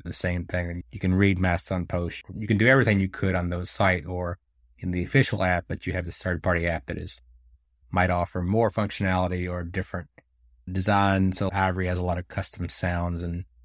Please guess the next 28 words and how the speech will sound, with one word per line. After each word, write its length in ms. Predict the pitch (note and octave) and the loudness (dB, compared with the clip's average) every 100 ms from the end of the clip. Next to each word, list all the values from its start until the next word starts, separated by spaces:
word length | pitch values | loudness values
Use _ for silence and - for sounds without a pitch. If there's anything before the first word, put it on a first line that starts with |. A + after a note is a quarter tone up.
| - _ _ | -20 _ _
and 440 | - F#2 F2+ F2+ F2 _ _ | -6 -4 -4 -6 -12 _ _
user 320 | G#2 G#2+ F#2 F#2 | -2 0 2 2
interface 680 | F#2 F2+ F#2+ F2 F#2 - | 2 0 -2 -2 -2 -4
elements 440 | G#2 F#2+ F2+ F2 - | -4 -4 -2 -2 -4
that 120 | F2 | -4
are 200 | F2 F2 | -6 -6
unique. 560 | F2+ F2 F2+ F2 - - - | -6 -4 -4 -6 -10 -20 -6
But 120 | F#2 | -2
then 240 | F#2+ F#2 F2 | -2 -2 -2
Mona 460 | G2 G2 F#2 F2+ | 0 2 2 2
has 400 | F2+ F2 E2+ - - - | 0 -2 -4 -10 -16 -10
custom 380 | - G#2+ - F#2 | -4 -4 -2 0
icons. 500 | F2 - F2+ F2+ E2+ | 0 -2 -4 -2 -6
You 140 | F2 | -6
can 280 | F2+ E2+ F2 _ - | -6 -6 -8 _ -2
rearrange 500 | G#2 F2+ F2+ F2+ - | 0 2 2 0 -4
the 60 | |
toolbar 500 | F#2+ - G#2 F#2 F2+ | -8 -4 -2 0 0
in 80 | F2 | 0
all 100 | F2 | -4
kinds 280 | - F#2+ F2 | -2 -2 0
of 100 | F2 | -2
weird 260 | F2 F2 F2 | -4 -4 -4
ways. 320 | F2+ F2 E2+ | -2 -2 -4
And 80 | F2 | -4
you 80 | |
can 120 | F2+ E2+ | -4 -6
just, 220 | F2 | -8